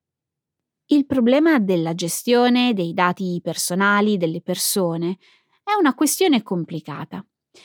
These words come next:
Un altro punto interessante, analizzato in questo studio, è il valore storico delle informazioni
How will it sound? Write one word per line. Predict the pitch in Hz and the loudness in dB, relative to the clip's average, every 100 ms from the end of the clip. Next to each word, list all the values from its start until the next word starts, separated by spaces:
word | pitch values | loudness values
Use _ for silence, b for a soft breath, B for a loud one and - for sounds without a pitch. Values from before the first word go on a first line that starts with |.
| b b b - | b b b -2
Un | 247 | 2
altro | 294 370 277 | 2 2 0
punto | - 233 262 233 | 0 0 2 2
interessante, | 185 175 175 175 - 240 196 180 180 202 196 196 _ _ | 0 -2 -6 -6 0 2 2 0 -2 -4 -4 -4 _ _
analizzato | 180 185 180 180 175 202 208 208 | -2 0 0 -2 2 2 2 0
in | 175 | -2
questo | 175 170 - 202 | -2 -6 -4 -4
studio, | 196 - 180 170 170 202 233 b b b | -4 -6 -6 -4 -2 -4 -6 b b b
è | b 403 | b 0
il | 311 | 2
valore | 220 202 180 247 | 4 4 2 0
storico | - - 226 233 285 294 - 339 | -2 -2 2 4 2 0 0 2
delle | 214 190 180 | 2 2 2
informazioni | 170 170 - 208 277 - - 196 220 269 | -2 -4 -4 0 0 0 -2 0 2 0